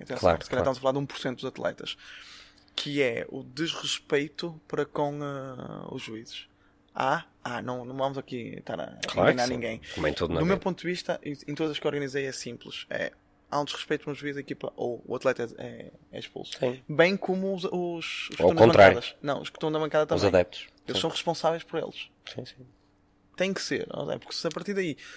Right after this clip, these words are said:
Speaker 1: e aquele escalar, imagina que no sábado há
Speaker 2: Um stress qualquer,
Speaker 1: um
Speaker 2: não
Speaker 1: stress
Speaker 2: interessa.
Speaker 1: qualquer. Aquilo vai escalar e daí vai ficar gravado para, para sempre aquele fim de semana.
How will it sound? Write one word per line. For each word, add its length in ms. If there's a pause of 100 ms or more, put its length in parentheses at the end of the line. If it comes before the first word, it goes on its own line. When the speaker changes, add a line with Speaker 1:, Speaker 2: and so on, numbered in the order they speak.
(180)
Speaker 1:
e 120
aquele 220
escalar, 380
imagina 280
que 60
no 80
sábado 360
há 720 (1160)
Speaker 2:
Um 80
stress 340
qualquer, 280
Speaker 1:
um 60
Speaker 2:
não 80
Speaker 1:
stress 100
Speaker 2:
interessa. 160
Speaker 1:
qualquer. 340 (300)
Aquilo 200
vai 120
escalar 520
e 120
daí 180
vai 120
ficar 180
gravado 320
para, 200
para 140
sempre 240
aquele 140
fim 100
de 80
semana. 320